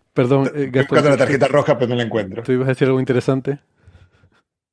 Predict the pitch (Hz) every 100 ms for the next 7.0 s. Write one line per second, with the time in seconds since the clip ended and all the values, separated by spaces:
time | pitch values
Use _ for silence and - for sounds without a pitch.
0 | _ 156 185 196 196 151 135 135 120 135
1 | 131 117 120 131 127 131 104 101 101 113
2 | 120 110 107 107 107 101 92 101 104 107
3 | 104 113 104 92 _ _ - 104 139 151
4 | 143 117 123 123 139 135 143 127 120 147
5 | 127 120 135 123 113 123 135 - 127 127
6 | 131 127 120 131 139 143 127 120 110 101